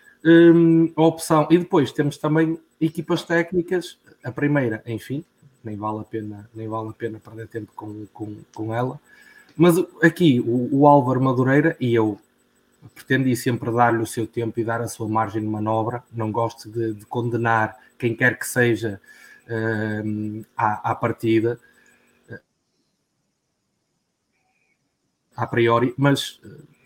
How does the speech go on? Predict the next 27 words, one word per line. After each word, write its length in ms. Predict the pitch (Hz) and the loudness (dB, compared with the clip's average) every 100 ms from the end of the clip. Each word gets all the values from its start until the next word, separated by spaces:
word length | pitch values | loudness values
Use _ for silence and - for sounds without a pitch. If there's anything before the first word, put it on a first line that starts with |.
| _ _ | _ _
tem-se 360 | 117 104 - 110 | -8 -8 -10 -10
revelado 360 | 110 117 107 | -6 -6 -6
manifestamente 760 | 110 113 - 117 - 113 110 - - | -4 -4 -4 -8 -6 -6 -8 -12 -8
incapaz. 760 | 117 107 104 - 101 - - - _ _ | -6 -6 -8 -10 -16 -18 -20 -20 _ _
Ainda 160 | 117 117 | -4 0
neste 260 | 113 110 120 | -2 -2 0
jogo, 160 | 120 | 0
a 40 | 113 | 0
equipa 300 | - 123 113 | -2 -4 -6
depois, 280 | - 117 | -4 -4
na, 100 | 120 | -2
na 140 | 117 123 | -2 -2
segunda 300 | - 127 123 | -2 -2 -2
parte, 420 | - 123 113 - _ - - - | 2 2 0 -10 _ -20 -20 -16
esboçou 340 | 117 143 147 147 | 0 0 4 4
uma 100 | 127 | 4
reação, 480 | 127 123 123 113 | 2 2 0 0
deu-se 220 | 113 143 147 | 2 0 2
melhor 160 | 147 | 0
a 40 | 143 | 0
jogar 200 | 127 131 | 0 -2
com 160 | 135 | -2
dez 220 | 135 135 | 0 0
do 120 | 117 120 | -2 -6
que 60 | |
com 220 | - 123 | -6 -4
onze, 380 | 117 117 120 151 | -2 -4 -4 -10